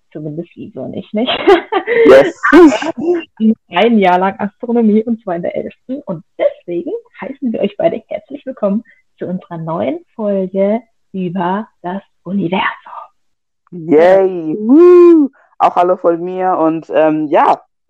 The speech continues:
Speaker 2: wie gesagt, wir werden jetzt über das Universum reden und über all ihre Bestandteile. <laughs> Ja, ähm, genau, und zwar habe ich heute Tagesschau geöffnet, die Tagesschau-App, also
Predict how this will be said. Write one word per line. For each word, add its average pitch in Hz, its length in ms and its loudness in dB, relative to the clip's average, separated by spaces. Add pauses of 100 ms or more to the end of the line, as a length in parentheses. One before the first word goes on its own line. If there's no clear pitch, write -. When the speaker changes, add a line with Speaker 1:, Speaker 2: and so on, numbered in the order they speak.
(260)
Speaker 2:
wie 139 80 -20
gesagt, 156 140 -6
wir 151 60 -8
werden 156 140 -4
jetzt - 100 -14
über 143 140 -12
das 147 160 -20
Universum 147 600 -20
reden 165 380 -20
und 151 240 -20
über 151 200 -20
all 147 220 -20
ihre - 140 -20
Bestandteile. 147 680 -14 (340)
<laughs> - 60 -2 (1080)
Ja, - 200 2 (380)
ähm, 160 540 0 (680)
genau, 156 380 2
und 190 240 -2
zwar 160 420 4 (160)
habe 160 240 -4
ich 170 100 -6
heute 156 320 -4
Tagesschau 165 500 -4
geöffnet, 131 300 -8
die - 40 -20
Tagesschau-App, 139 500 -8 (180)
also 131 280 -8